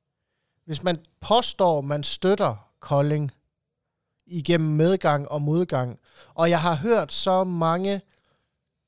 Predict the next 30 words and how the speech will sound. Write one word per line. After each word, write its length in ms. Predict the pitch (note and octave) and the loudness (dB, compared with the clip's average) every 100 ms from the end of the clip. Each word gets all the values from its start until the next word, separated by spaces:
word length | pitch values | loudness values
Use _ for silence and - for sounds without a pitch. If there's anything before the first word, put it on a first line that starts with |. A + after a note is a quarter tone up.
| _ _ - | _ _ -16
fans 460 | - F3 F3+ G3 - | -2 0 2 0 -4
påstå, 560 | F#3 F#3+ - E3+ D3 | 0 0 0 -4 -4
at 180 | C3 C#3+ - | -6 -10 -10
vi 120 | D#3 | -8
støttede 400 | - G#3 G#3+ E3+ | 0 2 2 0
dem 80 | E3+ | -2
ikke 240 | F#3 - | -4 -6
under 460 | G#3+ G3 E3+ C3+ B2+ | -4 -2 -2 -4 -4
K 540 | _ _ E3+ D#3+ F3 | _ _ -4 -2 -4
F 80 | - | -6
Kolding 400 | - E3+ F3+ F3 | -2 0 0 -2
København, 480 | E3+ D3 D3+ F3 C#3+ | -6 -4 -2 -2 -4
fordi 200 | D3+ D3 | -6 -6
det 280 | C#3+ E3+ E3+ | -2 -2 0
var 100 | D3+ | 0
ikke 180 | E3 | -2
Kolding. 420 | - C#3+ C#3+ D#3 - _ _ | -2 -2 0 -4 -10 _ _
Prøv 120 | G#3 | 4
at 80 | G3 | 6
høre 100 | F3 | 6
her. 180 | F3 F3 - F3 | 2 0 -4 -6
Det 160 | F3+ | -2
er 180 | F3 F#3 | 0 -2
Kolding 440 | - E3+ D#3 E3 | -2 -2 -2 -2
nu. 200 | C3+ B2+ - _ _ - | -6 -8 -10 _ _ -10
Det 100 | D#3+ | -10
er 40 | D#3+ - A#3 G3 E3+ | -6 0 2 2 0
K 40 | F3+ | -2
F 40 | - | -8
Kolding, 420 | - E3 E3+ F3 | -2 0 0 -2